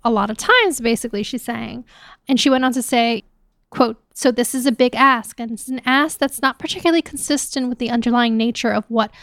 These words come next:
the attorney-client privilege is supposed to be protecting," unquote. So she was, again, referring also to the concern that if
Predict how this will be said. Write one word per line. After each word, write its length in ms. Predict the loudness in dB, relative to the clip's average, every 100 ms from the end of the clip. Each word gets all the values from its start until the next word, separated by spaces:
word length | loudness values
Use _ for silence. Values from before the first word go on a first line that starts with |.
| -20 _
the 120 | 0 0
attorney-client 680 | 0 -4 -4 -4 -4 -4
privilege 400 | -6 -4 -2 -2
is 100 | -2
supposed 520 | -4 -4 -2 -2 -2 -6
to 60 |
be 120 | -4
protecting," 720 | -6 -8 -6 -4 -4 -6 -14 _ _ -20 _ -6
unquote. 380 | -4 -2 -4 -6 -20 _
So 140 | 0
she 120 | 4 4
was, 260 | 2 -6 -8
again, 300 | -4 -4 -4
referring 340 | -6 -8 -8
also 180 | -8 -10
to 200 | -8 -8
the 420 | -6 -6 -8 -16 _ -6
concern 500 | -2 0 0 0 0
that 220 | -2 -2
if 500 | -4 -4 -8 -20 -20